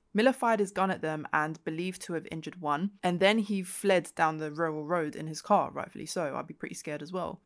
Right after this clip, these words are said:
However, in that moment, he realized he had lost time. It was almost three hours later than when he had first encountered the craft. He shrugged it off and went back to his Air Force job for the day. However, upon entering work, he was immediately confronted by three men in black suits.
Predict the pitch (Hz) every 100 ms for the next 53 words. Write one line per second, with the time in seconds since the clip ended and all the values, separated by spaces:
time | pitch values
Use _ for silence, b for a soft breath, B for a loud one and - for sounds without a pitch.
0 | - 196 196 165 147 - 220 277 202 208
1 | 185 160 - - 180 185 208 180 147 -
2 | - 185 226 240 - - 185 - - -
3 | _ - 185 196 202 190 180 - 208 254
4 | 269 220 214 185 180 202 - 165 160 160
5 | 160 170 165 - 170 160 - 165 156 165
6 | 160 180 - 82 - 208 - - - _
7 | - 185 240 233 - 165 165 - 160 160
8 | 175 170 165 - 165 147 214 226 165 160
9 | - 160 - - 156 190 131 - _ _
10 | - 196 196 156 143 - - 269 277 233
11 | 208 214 180 190 170 - - 175 175 170
12 | 185 214 226 190 185 175 - 180 180 165
13 | 156 151 - - 208 190 185 160 151 151
14 | - - 160 - - -